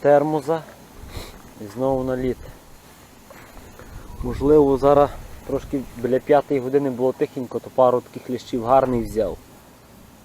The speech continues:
А зараз трошки вітерець взявся. Можливо, зараз де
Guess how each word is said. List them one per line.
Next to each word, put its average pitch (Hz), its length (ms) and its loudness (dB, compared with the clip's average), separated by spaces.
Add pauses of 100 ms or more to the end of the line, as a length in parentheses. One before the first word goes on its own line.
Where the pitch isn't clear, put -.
(340)
А 107 340 -6
зараз 135 400 6
трошки 147 340 -2
вітерець 139 360 2
взявся. 113 460 -2
Можливо, 123 580 0
зараз 127 360 2
де 123 180 0